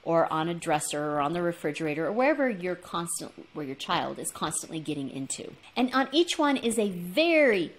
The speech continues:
very short and simple affirmation. And each one starts with today. So you place a different heart, like, on, on the mirror or whatever, and then each morning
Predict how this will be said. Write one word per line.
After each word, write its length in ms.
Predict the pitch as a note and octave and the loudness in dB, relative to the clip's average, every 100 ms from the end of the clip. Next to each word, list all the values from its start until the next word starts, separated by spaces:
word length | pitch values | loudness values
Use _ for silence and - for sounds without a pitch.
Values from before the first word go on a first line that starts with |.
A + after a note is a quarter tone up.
| - | -18
very 680 | D#3 D#3 D#3 D3+ C#3+ - - | -8 -4 -2 -2 -4 -8 -12
short 680 | - - - A3 A3 - - - _ _ - | -10 -4 0 2 0 -6 -12 -14 _ _ -2
and 160 | A#3 A3+ | 0 2
simple 520 | - D3+ C#3 C#3 C#3 - _ - | 0 -2 -2 -4 -4 -14 _ -6
affirmation. 680 | D#3 - D3+ C#3 - - - - - - | -6 -4 -6 -6 -8 -12 -18 -20 -10 -2
And 120 | A3+ | 0
each 280 | C4 E4+ - | 4 2 2
one 240 | C4+ B3+ B3+ | 0 2 2
starts 520 | - G#3 G3 - - | 2 4 4 0 -2
with 360 | E3 E3+ - - _ - | 0 0 -4 -20 _ -4
today. 500 | D#4+ E4 A#3+ - E3+ _ _ _ _ - - - | 2 4 4 0 -8 _ _ _ _ -20 -20 -16
So 160 | - B3+ | -4 -2
you 100 | C4 | 0
place 320 | D4 D#4+ F4+ | 2 2 2
a 80 | F4 | 0
different 480 | A3 A3+ A#3+ B3 - | 0 0 -2 -4 -4
heart, 380 | - G3 F#3+ | 4 4 4
like, 160 | F3 F3+ | -2 -2
on, 280 | E3 F#3 F#3+ - | -2 -2 -6 -2
on 140 | E3+ | 0
the 80 | G3 | 0
mirror 320 | F3 D#3+ E3+ | -2 0 0
or 20 | |
whatever, 560 | F3 F3 C#3 C#3 C3+ D#3 - - - _ - | 0 0 -2 -2 -4 -6 -12 -20 -20 _ 0
and 180 | G#3 G#3+ | 2 4
then 380 | F#3+ F3+ G3+ G#3 - _ - | 4 4 0 -4 -12 _ -6
each 360 | A3 A#3 - | -4 -4 -2
morning 540 | B3 G3 E3 D#3 G#3 | 0 0 0 -2 -4